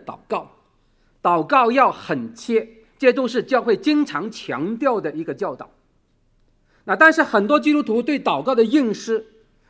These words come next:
仍然是一知半解的，他们不是没有祷告。那在教会公祷会或者小组的祈祷的时候，不少人能够，啊，很流畅的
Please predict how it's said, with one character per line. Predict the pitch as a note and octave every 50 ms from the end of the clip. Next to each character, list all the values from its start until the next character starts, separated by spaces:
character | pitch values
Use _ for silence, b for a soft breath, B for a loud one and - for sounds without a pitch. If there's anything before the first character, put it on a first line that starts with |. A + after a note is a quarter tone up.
| _ -
仍 | D#3+ E3+ E3+ F#3+ G#3+
然 | F#3+ D3+ D3 D#3+
是 | - D#3+
一 | D3 D#3+ E3+
知 | E3+ E3+ D#3+
半 | D3 - D#3+ C3+ A#2
解 | A2+ A#2 G2+ -
的， | - B2+ B2 _ _ _ _ _ _ _ _ _ _ _ _ _ _ _ _ _ _ _ _ _ _ _ _ _ _ _ _ _ _ _ -
他 | A#3 A#3+
们 | A3+ A3
不 | A3+ G3+ A3+ A3+
是 | A3+ B3+ A#3 G3+ F3+ C#3+ - - - _ _ _
没 | - D3 E3+
有 | A3 G3+ F3
祷 | - - - -
告。 | - E3+ D3 - _ _ _ _ _ _ _ _ _ _ _ _ _ _ _ _ _ _ _ _ _ _ _ _ _ _ _ _ _ _ _ _ _ _ _ _ _ _ _ _ _ _
那 | - D3
在 | D3 C#4 C4+
教 | B3+ - D4+ C#4
会 | A#3+ C4+ C4+
公 | A#3 - C#4+ C4+ B3+
祷 | G3 D#3 C3
会 | B2 - B3+ A3+ F3+ D#3 - - -
或 | - G3+
者 | F3+
小 | D#3 - F#3+ F#3 B3 C#4
组 | - E3+
的 | D3 D#3+
祈 | E3 - - D#3+ A3+ G3+
祷 | F3 B2+ A#2
的 | C3
时 | D3 D3 D#3+ D3+
候， | D#3 F3+ D3 A2+ G2+ - _ b b b b b b
不 | - D#4
少 | D4 - G3+ D3+
人 | C#3+ E3+ G3 A3
能 | F#3+ G3
够， | G#3 B3 A#3 G3+ D#3 -
啊， | - B2+ A#2+ A#2 A#2+ A#2+ - _ _ _ _ _ _ _ _
很 | _ - D#3+ D3 C#3+ C#3+
流 | C3+ D3 E3 A#3+
畅 | C#4 - - - C#4 C4 A3+ G3 E3
的 | D3+ B2 -